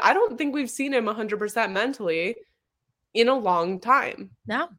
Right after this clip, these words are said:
Speaker 2: probably
Speaker 1: Years.
Speaker 2: since, yeah, literally probably since the initial injury in our
Speaker 1: Yep.
Speaker 2: Super Bowl
Speaker 1: Yep.
Speaker 2: season, because minus that injury, he was having an M V P season. And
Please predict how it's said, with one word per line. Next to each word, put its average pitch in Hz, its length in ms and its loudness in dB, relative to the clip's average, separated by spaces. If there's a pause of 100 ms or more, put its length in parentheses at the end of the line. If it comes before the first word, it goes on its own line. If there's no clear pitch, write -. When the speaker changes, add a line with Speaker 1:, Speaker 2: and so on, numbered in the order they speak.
(160)
Speaker 2:
probably 339 340 4
Speaker 1:
Years. 339 100 2
Speaker 2:
since, 381 320 0 (540)
yeah, 320 280 8 (340)
literally 285 760 0
probably 302 380 2
since 269 680 -4
the 254 280 -6
initial 247 460 -2
injury 233 500 -4
in 220 100 0
our 214 100 -2
Speaker 1:
Yep. 208 60 -4
Speaker 2:
Super 220 320 -2
Bowl 202 500 8
Speaker 1:
Yep. - 80 -20 (320)
Speaker 2:
season, 202 480 4
because 269 380 6 (440)
minus 262 520 4
that 302 260 2
injury, 311 460 0
he 294 240 -4
was 294 160 -2
having 262 360 4
an 233 80 -4
M 233 140 -2
V 220 120 -8
P 208 180 -8
season. 214 500 -6 (380)
And 294 320 4